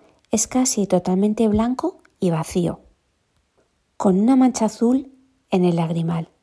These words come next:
También está rodeado por una estrecha línea azul. Una gran mancha azul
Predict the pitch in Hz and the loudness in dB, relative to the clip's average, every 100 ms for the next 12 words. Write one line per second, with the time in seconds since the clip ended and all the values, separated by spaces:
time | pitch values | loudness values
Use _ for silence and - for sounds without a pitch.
0 | _ _ _ _ _ _ _ _ _ _ | _ _ _ _ _ _ _ _ _ _
1 | _ _ _ _ - _ _ _ _ - | _ _ _ _ -20 _ _ _ _ -6
2 | 202 196 202 196 202 196 190 202 202 214 | 0 2 0 -2 -4 -2 0 0 0 -2
3 | 208 202 190 190 196 - 196 - - 214 | -4 -2 0 0 -4 -8 -10 -10 -14 -14
4 | - 190 180 185 175 - 190 180 _ _ | -8 -4 -2 -2 -6 -8 -10 -10 _ _
5 | _ _ _ _ _ _ _ _ _ _ | _ _ _ _ _ _ _ _ _ _
6 | - 226 247 254 247 240 233 - 226 - | 0 4 4 2 0 0 -2 -4 -6 -2
7 | 247 240 | -2 -4